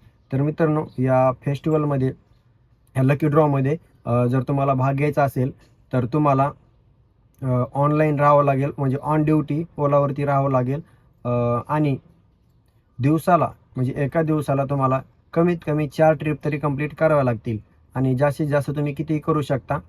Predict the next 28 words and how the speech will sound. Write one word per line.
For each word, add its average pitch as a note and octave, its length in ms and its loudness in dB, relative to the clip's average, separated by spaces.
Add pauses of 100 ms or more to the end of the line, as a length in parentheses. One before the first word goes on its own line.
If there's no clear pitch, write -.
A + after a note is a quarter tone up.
(260)
कमीत F3+ 300 2
कमी E3 160 2
तुम्हाला, D3 360 0 (340)
अ, B2 240 2 (120)
चार E3 180 6
ट्रिप, D#3 440 -2
अ, C#3+ 360 -2
करावंच D3+ 480 2
लागतील C#3 380 0 (260)
मिनिमम. C#3 400 2 (1000)
आणि C3 380 2
ते D#3+ 220 0
जे E3 80 0
तुम्हाला D#3+ 320 2
मित्रांनो, D#3 460 0 (380)
अ, B2 320 2 (360)
हे D3+ 180 2
जे E3 280 0
फेस्टिवल E3 380 0
आहे D#3 140 4
ते D#3 200 -4
अकरा E3 280 0
दिवसासाठी D3 480 -2
आहे, C3 260 2 (440)
म्हणजे C#3 400 0 (880)
अकरा E3+ 280 0
दिवसातून E3+ 480 2
तुम्हाला D3+ 440 2